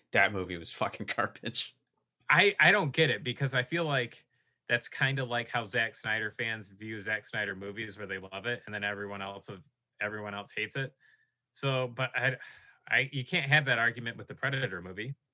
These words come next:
Speaker 2: you know?
Speaker 1: Well,
Speaker 2: It's
Speaker 1: hang on.
Speaker 2: great.
Speaker 1: Like, even Zack Snyder fans don't like his movies,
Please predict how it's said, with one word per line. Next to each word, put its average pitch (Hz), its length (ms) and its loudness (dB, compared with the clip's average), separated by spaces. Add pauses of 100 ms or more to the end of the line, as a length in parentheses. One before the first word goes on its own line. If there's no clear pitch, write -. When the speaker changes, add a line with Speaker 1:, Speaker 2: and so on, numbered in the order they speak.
(160)
Speaker 2:
you 104 160 -4
know? 107 260 -2 (320)
Speaker 1:
Well, 160 180 8
Speaker 2:
It's 151 80 4
Speaker 1:
hang 165 220 6
on. 135 80 10
Speaker 2:
great. 104 280 6
Speaker 1:
Like, 120 280 2
even 127 600 2 (340)
Zack 113 300 4
Snyder 110 400 2
fans 95 480 -4
don't 101 240 0
like 101 180 0
his 92 200 -6
movies, 87 560 -4